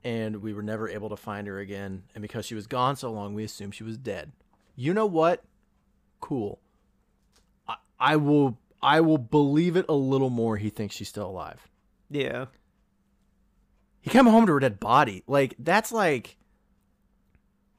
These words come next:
Speaker 1: you, you got per-, you looked at the proof that she's dead.
Speaker 2: Well, something is, it, was it, wasn't it something about, like, her spirit was still alive in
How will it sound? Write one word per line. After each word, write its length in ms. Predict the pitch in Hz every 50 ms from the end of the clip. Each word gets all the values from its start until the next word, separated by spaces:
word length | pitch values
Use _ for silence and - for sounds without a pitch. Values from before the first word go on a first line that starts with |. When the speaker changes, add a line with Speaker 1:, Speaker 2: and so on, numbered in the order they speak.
| _ _
Speaker 1:
you, 140 | 123 143 - - _ _ -
you 240 | 147 113 143 175
got 340 | 151 - - 151 196 214 -
per-, 140 | - 180 180 -
you 280 | 135 147 185 147 117 - 113
looked 340 | 117 131 151 285 403 - - -
at 220 | 165 170 - -
the 60 | - -
proof 640 | - - - - 269 440 415 320 - - - _ -
that 140 | 175 175 -
she's 240 | - - 226 226
dead. 560 | 147 127 - 151 180 381 427 - - 95 95 - _ _
Speaker 2:
Well, 120 | 175 185 180
something 400 | - - 233 240 226 262 247 220
is, 180 | - - - - -
it, 320 | 170 185 - 117 156 165
was 260 | 156 165 247 285 294
it, 140 | 311 - 160 147
wasn't 300 | 180 294 359 427 440 415
it 80 | 415
something 320 | - 262 254 247 - 233 208
about, 240 | 202 196 185 185 170
like, 340 | 175 165 160 139 - - _ _ _ _ _ _ _ _ _ _ _ _ _ _ _ _ _ _ _ _ _ _ _ _ -
her 200 | - 190 196 190
spirit 560 | - - - - - 165 185 190 202 160 143
was 140 | 170 180 175
still 260 | - - 185 190 185 175
alive 400 | 165 175 175 180 180 175 - - -
in 440 | 156 170 175 175 175 175 175 160